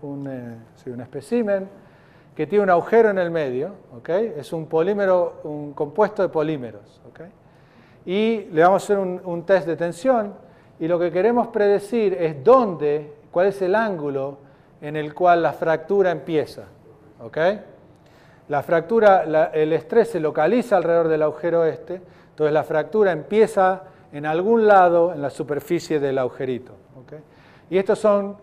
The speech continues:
compuestos de, de fibras de carbono,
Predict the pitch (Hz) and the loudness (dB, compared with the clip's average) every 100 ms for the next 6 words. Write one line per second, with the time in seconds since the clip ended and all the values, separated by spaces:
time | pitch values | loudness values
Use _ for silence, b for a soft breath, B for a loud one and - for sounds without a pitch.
0 | - - 160 160 180 190 196 170 156 - | -20 -4 -4 0 0 2 -2 0 -4 -6
1 | - 147 147 147 - 202 202 165 165 151 | -8 -2 0 -2 -6 -2 0 0 -2 -2
2 | 165 202 165 131 | 2 2 2 -2